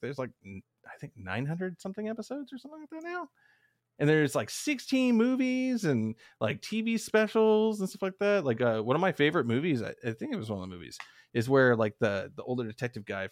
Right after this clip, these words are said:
uh, his, he, we find out why he, he, he and his wife aren't together anymore. Anyways, I'm getting way off on a tangent, but I love Case Closed. Please bring the rest of Case Closed to America.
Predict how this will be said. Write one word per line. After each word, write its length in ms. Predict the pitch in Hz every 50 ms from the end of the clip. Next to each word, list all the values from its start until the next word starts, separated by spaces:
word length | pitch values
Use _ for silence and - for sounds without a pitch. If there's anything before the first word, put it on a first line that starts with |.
| _ _ -
uh, 180 | 104 98 98 90 -
his, 240 | 113 117 110 - _
he, 120 | - 117 113
we 80 | 107
find 200 | - - 117 107
out 60 | 98 95
why 120 | 104 101
he, 160 | 98 95 98 - _
he, 260 | - - 113 110 - -
he 80 | - 117
and 40 | 107
his 100 | 98 98
wife 200 | 95 95 95 -
aren't 120 | 92 92 -
together 220 | 95 92 92 90
anymore. 240 | 90 90 87 92 - _ - - - -
Anyways, 200 | 147 139 123 120
I'm 140 | 139 143 131
getting 360 | 127 113 101 101 101 101 104
way 220 | 107 110 110 104
off 200 | 104 104 98 -
on 60 | 107 101
a 40 | 98
tangent, 460 | - - 110 104 98 95 101 95 -
but 120 | 101 95 _ _ _ -
I 80 | 120 120
love 320 | 113 110 110 107 101 -
Case 240 | - - 95 92 -
Closed. 520 | - - 98 98 98 95 95 - - - _ _ _ _ _ _ _ _ _ _ -
Please 260 | - 135 135 139 135
bring 160 | - 151 147 139
the 80 | 135
rest 280 | 127 127 127 120 - -
of 80 | 113 -
Case 260 | - 120 110 107 -
Closed 340 | - - 107 107 104 - -
to 80 | 104
America. 680 | 101 101 101 98 101 101 101 - - 107 107 110 113